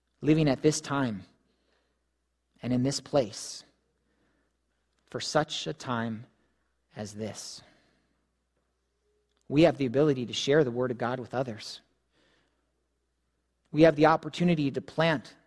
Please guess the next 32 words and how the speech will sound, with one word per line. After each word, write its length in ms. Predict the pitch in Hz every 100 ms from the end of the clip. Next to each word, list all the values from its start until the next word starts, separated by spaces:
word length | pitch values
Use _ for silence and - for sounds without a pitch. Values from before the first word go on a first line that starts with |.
| _ _ _ -
seeds, 760 | - - 175 127 110 - - - _ _ _ _ _ _ _ _ _ _ _
the 100 | 127
seeds 440 | - 175 196 151 117
of 80 |
faith, 340 | - 123 101 -
the 80 | 127
seeds 480 | - 185 196 151
of 160 | 135 117
the 120 | 117
word, 400 | 107 117 104 92 _ _ _ _ _ _ _ _ _ _ _ _ _ _ _ _ _ -
and 80 | 127
to 80 | 131
watch 420 | 156 156 135 -
God 280 | 139 139 123
grow 340 | 135 151 180
them 400 | 117 104 87 - _ _ _ -
in 80 | 139
the 100 | 131
lives 440 | 131 151 143 131
of 100 | 113
others. 540 | 135 117 95 - - - _ _ _ _ _ _ _ _ _ _ _ _ _ _ _ _ _ _ _ 165
But 120 | 190
it 80 | 196
doesn't 260 | 220 214
mean 180 | 208 202
that 120 | 156
sharing 600 | - 190 202 196 180 170 165
the 160 | 151
word 300 | 135 175 196
with 160 | 165 139
those 380 | 156 180 175 -
who 200 | 160